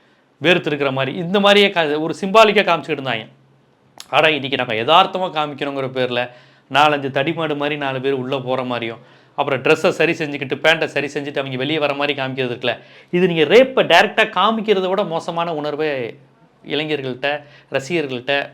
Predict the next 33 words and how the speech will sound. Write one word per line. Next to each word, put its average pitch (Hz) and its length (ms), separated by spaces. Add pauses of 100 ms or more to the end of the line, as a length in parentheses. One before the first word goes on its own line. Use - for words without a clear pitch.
(140)
குழந்தைங்ககிட்ட 156 640
கடத்திக்கிட்டு 156 420
இருக்கு. - 220 (400)
So, 208 300
இந்த 147 200
அப்-, 131 280 (240)
ரேப் 185 320
காட்சிகள், 147 640 (340)
இந்த 127 240
வன்புணர்ச்சி 165 640
காட்சிகளை 135 440
யதார்த்தமா 196 800
காமிக்கிறோங்கிற 147 640
பேர்ல 127 480 (380)
அதை 120 280
இப்படி 143 120
காமிக்காதீங்க. 131 800
வன்முறைகளையும் 151 640
இந்த 143 120
கழுத்து - 340
இருக்கிற 151 260
காட்சிகளையும் 127 520
தயவு 151 280
செய்து 175 280
நிறுத்துங்க. 147 440 (440)
லோகேஷ் 147 340
கனகராஜ், 151 420
நெல்சன் 139 360
போன்ற 139 220
படங்கள் 143 300
தான் 160 140
அப்படி 139 200
இருக்குன்னா, 147 340